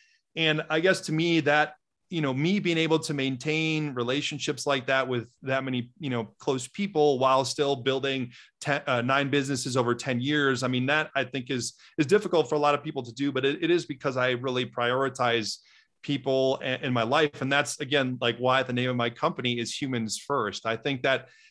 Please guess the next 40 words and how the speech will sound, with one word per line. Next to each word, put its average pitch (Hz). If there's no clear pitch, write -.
people 160
in 147
this 131
world 147
are 127
prioritizing 135
technology 135
too 127
much, 131
and 131
we're, 170
as 143
humans, 160
we 151
are 135
meant 123
to 120
live 127
and 113
breathe 123
and 110
be 127
with 120
other 107
people. -
And 120
that's, 131
that's 127
why 120
I 117
named 117
my 104
company 104
Humans 101
First, 127
as 104
a 101
reminder 110
to 101
people. -